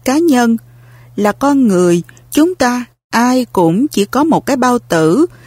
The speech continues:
với số lượng thức ăn hạn chế để nuốt vào. Tương tự, chúng ta chỉ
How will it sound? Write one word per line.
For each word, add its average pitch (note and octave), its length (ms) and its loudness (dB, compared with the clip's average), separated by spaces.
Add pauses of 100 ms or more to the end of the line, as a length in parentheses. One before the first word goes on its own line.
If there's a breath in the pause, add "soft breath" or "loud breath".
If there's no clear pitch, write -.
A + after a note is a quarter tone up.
(160 loud breath)
với B3 420 2
số D4 160 0
lượng F3 240 0
thức E4 260 -4
ăn A3 220 -2
hạn F3+ 380 -2
chế A#3 400 0
để F#3+ 160 2
nuốt C#4 260 2 (160)
vào. E3 440 -2 (420 loud breath)
Tương D4 180 2
tự, E3+ 360 0
chúng C#4 240 -2
ta G#3 300 -4
chỉ F#3+ 240 -2